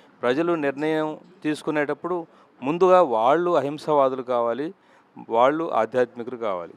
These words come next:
కాబట్టి పిరమిడ్ పార్టీ ఎలాంటి బాధ్యత తీసుకుంది అంటే ప్రజలందరికీ కూడా ఈ యొక్క ధర్మ మార్గాన్ని తెలియజేసి,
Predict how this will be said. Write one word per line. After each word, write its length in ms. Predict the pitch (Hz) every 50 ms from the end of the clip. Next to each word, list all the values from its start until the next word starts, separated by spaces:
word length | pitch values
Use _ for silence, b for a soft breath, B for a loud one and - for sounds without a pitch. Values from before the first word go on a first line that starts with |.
| - -
కాబట్టి 200 | 135 147 147 -
పిరమిడ్ 300 | - 127 135 165 170 170 -
పార్టీ 440 | 165 156 151 - 165 160 156 160 - b b b b b b
ఎలాంటి 300 | 117 117 135 151 151 160
బాధ్యత 400 | 143 120 123 123 127 131 151 147
తీసుకుంది 480 | 139 139 127 - - 143 139 131 135 127
అంటే 400 | 120 113 107 - 165 185 190 - b b b b b b b b _ _ _ _ _ _ -
ప్రజలందరికీ 720 | 117 120 127 156 165 170 175 175 170 175 170 160 165 151
కూడా 440 | 135 135 131 131 127 139 160 170 -
ఈ 160 | - - 120
యొక్క 200 | 123 127 - -
ధర్మ 320 | 120 101 110 110 123 139 147
మార్గాన్ని 600 | 147 143 139 139 135 127 131 127 127 131 131 131
తెలియజేసి, 840 | - 127 107 110 123 127 123 127 135 135 131 - 170 170 185 202